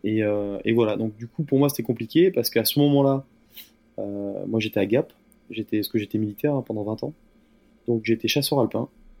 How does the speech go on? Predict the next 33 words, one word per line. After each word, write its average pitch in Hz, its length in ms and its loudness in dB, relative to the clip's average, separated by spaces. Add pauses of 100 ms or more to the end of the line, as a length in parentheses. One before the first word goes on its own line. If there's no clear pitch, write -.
(140)
et, 110 220 -2
euh, 104 640 -2
moi, 117 240 2
la 117 80 4
boxe 120 220 0
la 117 60 2
plus - 120 -10
proche 131 240 0
de 123 40 4
chez 113 180 2
moi, 123 260 4
bah, 117 100 4
elle 101 60 0
était 104 180 -2
à 104 40 0
six - 100 2
cents 131 140 2
kilomètres. 101 440 -2 (1400)
Donc 104 100 -2
pour 101 140 0
moi, 120 140 4
c'était 107 260 -4
clairement 117 320 2
impossible 113 380 0
de, 101 260 0 (760)
ouais, 107 160 4
c'était - 140 -8
clairement 113 220 2
impossible 110 280 -2
d'aller 107 140 2
dans 104 80 0
une 101 140 -2
boxe. - 320 -2